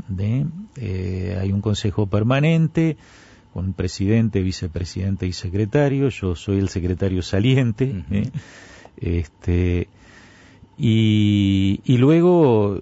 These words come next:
Speaker 1: los obispos que presiden diferentes departamentos y
Speaker 2: Ujú.
Speaker 1: comisiones.
Speaker 2: ¿Se internalizó en esta asamblea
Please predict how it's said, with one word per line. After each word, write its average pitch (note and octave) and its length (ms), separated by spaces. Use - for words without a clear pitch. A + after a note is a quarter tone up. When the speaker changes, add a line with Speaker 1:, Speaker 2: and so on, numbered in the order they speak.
Speaker 1:
los G#2+ 320
obispos A2+ 400
que G2 280
presiden A#2+ 640
diferentes G#2 520
departamentos G2+ 960
y - 100
Speaker 2:
Ujú. D#2 60
Speaker 1:
comisiones. F2+ 880
Speaker 2:
¿Se - 160
internalizó A2+ 800
en G2+ 200
esta E2+ 680
asamblea G2+ 840